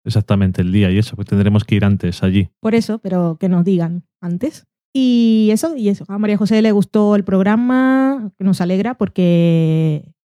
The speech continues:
Speaker 2: estaba hecho especialmente para ella y ella os lo regalaba a vosotros, <laughs> más que nosotros en este caso. Era ella quien nos lo compartía. Y eso, ¿qué más? ¿Qué más? Tenemos una web que es del sofá a la cocina punto com,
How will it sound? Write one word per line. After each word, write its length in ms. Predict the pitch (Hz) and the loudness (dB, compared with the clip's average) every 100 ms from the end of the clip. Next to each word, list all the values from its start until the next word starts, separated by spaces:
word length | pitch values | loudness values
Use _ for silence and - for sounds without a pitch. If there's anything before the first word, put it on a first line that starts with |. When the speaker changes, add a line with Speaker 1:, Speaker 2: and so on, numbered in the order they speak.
| - | -20
Speaker 2:
estaba 340 | - 180 175 | -6 -2 0
hecho 220 | 175 190 185 | 0 0 0
especialmente 560 | - - 185 175 180 | 0 0 0 2 0
para 200 | 175 175 | 0 2
ella 340 | 180 185 262 - | 2 0 -2 -2
y 200 | 196 175 | 0 2
ella 840 | 165 170 165 160 160 156 151 156 _ _ _ | 2 2 2 0 0 0 -4 -8 _ _ _
os 80 | 190 | -2
lo 100 | 190 | 0
regalaba 420 | 190 180 180 196 175 | 0 2 2 2 0
a 20 | |
vosotros, 540 | 147 - 151 180 - | -2 -4 -4 -4 -4
<laughs> 40 | - | -4
más 160 | 202 | -4
que 120 | - 180 | -4 -4
nosotros 500 | 165 190 185 208 190 | -2 -2 0 0 2
en 100 | 180 | 0
este 200 | - 185 | -2 -2
caso. 340 | 185 233 240 _ _ _ _ | -2 -2 -6 _ _ _ _
Era 260 | 196 175 165 | -2 0 2
ella 220 | 175 180 | 2 0
quien 360 | - 180 170 170 | 2 2 2 2
nos 340 | 170 165 - | 2 0 -2
lo 120 | 170 - | -6 -4
compartía. 680 | 160 160 160 - 247 339 415 _ _ _ _ 254 | -6 -4 -6 -4 -4 -6 -8 _ _ _ _ -2
Y 440 | 254 254 247 226 202 | 2 2 4 2 2
eso, 240 | 190 254 | -2 -6
¿qué 80 | 240 | -2
más? 320 | 214 233 247 | -2 -2 -6
¿Qué 100 | 240 | -8
más? 360 | 240 277 311 - | -6 -6 -8 -2
Tenemos 280 | 220 208 | 2 2
una 140 | 196 180 | 2 2
web 220 | 214 339 - | 2 0 -2
que 100 | 233 | 0
es 40 | |
del 100 | 208 | 0
sofá 200 | 190 190 | 0 -2
a 40 | 190 | -2
la 60 | |
cocina 260 | 180 180 180 | -2 -2 -2
punto 300 | 170 160 160 | 0 -2 -2
com, 140 | 214 | -2